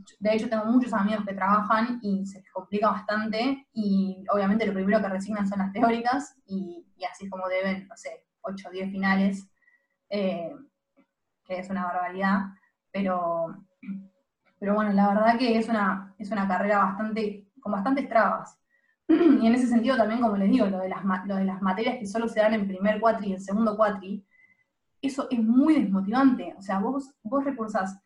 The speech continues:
Yo para este cuatrimestre, para hacer geo-, eh, la, una materia que estoy haciendo ahora que se llama Geología Estructural, necesitaba las tres materias del cuatrimestre pasado, del segundo cuatri del año pasado.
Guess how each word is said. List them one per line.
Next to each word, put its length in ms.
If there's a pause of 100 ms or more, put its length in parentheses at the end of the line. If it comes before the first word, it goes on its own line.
(420)
Yo 160
para 120
este 200
cuatrimestre, 580
para 140
hacer 240
geo-, 200
eh, 280
la, 100
una 300
materia 180
que 60
estoy 140
haciendo 200
ahora 220
que 100
se 60
llama 260
Geología 340
Estructural, 720 (360)
necesitaba 500
las 240
tres 220
materias 640
del 160
cuatrimestre 520
pasado, 640
del 140
segundo 340
cuatri 280
del 100
año 160
pasado. 360